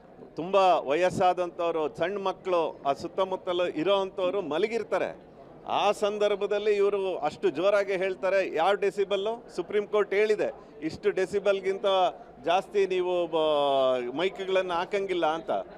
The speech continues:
ಸ್ಪೀಕರ್‌ಗಳನ್ನು ಹಾಕಂಗಿಲ್ಲ ಅಂತ. ಆದ್ರೂ ಕೂಡ ಇವರು ಆಜಾನನ್ನ ಐದು ಬಾರಿ ಕೂಗ್ತಾರೆ, ಅದಕ್ಕೇನು ನಿರ್ಬಂಧ ಇಲ್ಲ. ನಾಳೆ ನಾವು ಯಾವತ್ತೂ ಬೇಡ ಅಂದಿಲ್ಲ. ಅವರು, ಅವರ, ಆ, ಧರ್ಮ ಕಾರ್ಯಗಳಲ್ಲಿ ಯಾವಾಗ ಯಾವಾಗ, ಆ, ವ-, ರೋಡಲ್ಲಿ ಅಥವಾ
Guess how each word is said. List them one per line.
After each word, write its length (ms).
ಸ್ಪೀಕರ್‌ಗಳನ್ನು 680
ಹಾಕಂಗಿಲ್ಲ 520
ಅಂತ. 220
ಆದ್ರೂ 500
ಕೂಡ 200
ಇವರು 320
ಆಜಾನನ್ನ 580
ಐದು 220
ಬಾರಿ 200
ಕೂಗ್ತಾರೆ, 520
ಅದಕ್ಕೇನು 440
ನಿರ್ಬಂಧ 440
ಇಲ್ಲ. 240
ನಾಳೆ 600
ನಾವು 560
ಯಾವತ್ತೂ 680
ಬೇಡ 240
ಅಂದಿಲ್ಲ. 400
ಅವರು, 440
ಅವರ, 260
ಆ, 1120
ಧರ್ಮ 260
ಕಾರ್ಯಗಳಲ್ಲಿ 760
ಯಾವಾಗ 320
ಯಾವಾಗ, 380
ಆ, 580
ವ-, 580
ರೋಡಲ್ಲಿ 560
ಅಥವಾ 600